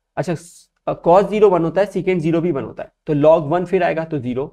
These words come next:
प्लस c, तो c का वैल्यू क्या आ गया यहाँ से? ज़ीरो। तो मेरा फाइनल सॉल्यूशन क्या आया? What is the particular solution? It is log y is equals to log of secant x, करेक्ट?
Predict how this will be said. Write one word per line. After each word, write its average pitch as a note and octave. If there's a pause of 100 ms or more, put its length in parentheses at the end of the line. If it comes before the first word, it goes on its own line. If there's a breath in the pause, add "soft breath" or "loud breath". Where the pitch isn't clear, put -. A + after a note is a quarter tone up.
(220)
प्लस C#3
c, - (520)
तो C#3+
c F3
का F#3+
वैल्यू E3
क्या D#3+
आ C#3
गया C#3+
यहाँ C3+
से? C#3+
ज़ीरो। A#2+ (440)
तो D3
मेरा D3+
फाइनल E3
सॉल्यूशन E3
क्या E3
आया? D3+ (140)
What D3
is D#3+
the F3
particular D#3
solution? D#3 (540)
It D3
is E3+ (600)
log D3+
y D3 (600)
is C#3
equals D3
to E3+ (140)
log C3+
of C3 (1200)
secant B2+
x, - (140)
करेक्ट? E3